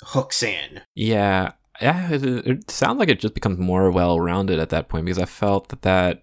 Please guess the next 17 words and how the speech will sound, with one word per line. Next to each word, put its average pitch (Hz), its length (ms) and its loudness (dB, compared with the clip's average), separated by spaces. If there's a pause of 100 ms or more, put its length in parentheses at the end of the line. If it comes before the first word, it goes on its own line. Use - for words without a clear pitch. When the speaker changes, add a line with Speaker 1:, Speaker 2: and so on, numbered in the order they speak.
(100)
Speaker 2:
was 82 720 -2
maybe 98 320 -4
something, 95 680 -2 (120)
not 214 160 0
necessarily 135 540 4
that 104 120 4
was 85 140 0
missing 90 420 -2
in, 139 160 -2
here 139 140 0
in 135 100 -2
volume 127 340 4
two, 131 460 2 (120)
but 90 580 4 (260)
it 104 200 -2
did 131 200 4
seem 104 1120 -2